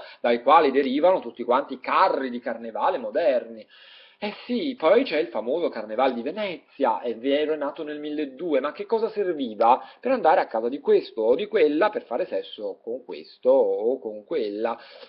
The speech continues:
Sì, sì, a Carnevale, la carne vale, non si facevano distinzioni, non si facevano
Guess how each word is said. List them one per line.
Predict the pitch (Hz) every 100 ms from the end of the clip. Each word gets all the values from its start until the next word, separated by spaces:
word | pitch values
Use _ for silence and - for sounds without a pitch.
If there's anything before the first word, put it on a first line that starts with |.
| _
Sì, | 254
sì, | 240 185 147 107 -
a | 190
Carnevale, | - 156 156 147 208 233 226
la | 196 156
carne | 190 214 208 208
vale, | 175 208 214 202 175 196
non | 202
si | -
facevano | 175 165 214 220 160
distinzioni, | 127 - - 113 - 240 294 277
non | 170 139
si | 131
facevano | 113 - 185 156 131 117 107 113